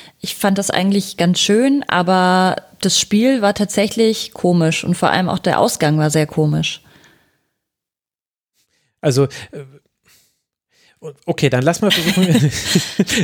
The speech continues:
Speaker 2: Ich bin jetzt schon sprachlos. Also Yannick Gerhardt schießt das eins zu null in der dreiundvierzigsten Minute. Das war eine Situation, in der, in der Metscher super, äh, freigespielt wird aus der Aufbaukette, der steckt auf Wind, der muss nur noch querlegen. Da stand Köln sehr offen, das hat man jetzt auch schon ein paar Mal gef-, gesehen.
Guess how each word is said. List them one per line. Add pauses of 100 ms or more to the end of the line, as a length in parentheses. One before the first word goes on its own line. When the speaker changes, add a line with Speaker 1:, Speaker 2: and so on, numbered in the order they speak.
(140)
Speaker 2:
Ich
bin
jetzt
schon
sprachlos. (320)
Also
Yannick
Gerhardt (180)
schießt
das
eins
zu
null
in
der
dreiundvierzigsten (380)
Minute.
Das
war
eine
Situation,
in
der, (560)
in
der
Metscher
super,
äh,
freigespielt
wird
aus
der
Aufbaukette,
der
steckt
auf
Wind,
der
muss
nur
noch
querlegen.
Da
stand
Köln
sehr
offen,
das
hat
man
jetzt
auch
schon
ein
paar
Mal
gef-,
gesehen.